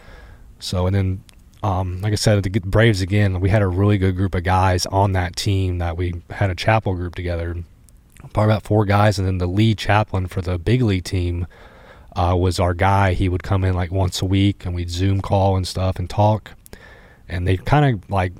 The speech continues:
brought to life some stuff that had been in me, some demons that just kinda were there, and I needed to get out of my system. And I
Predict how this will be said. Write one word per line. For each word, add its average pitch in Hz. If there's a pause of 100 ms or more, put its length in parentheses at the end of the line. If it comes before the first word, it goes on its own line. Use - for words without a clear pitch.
(240)
brought 104
to 98
life 101
some 90
stuff 101
that 92
had 87
been 87
in 101
me, 95
some 90
demons 95
that 90
just 92
kinda 90
were 87
there, 95 (540)
and 85
I 87
needed 92
to 92
get 90
out 90
of 85
my 85
system. 87 (180)
And 85 (380)
I 90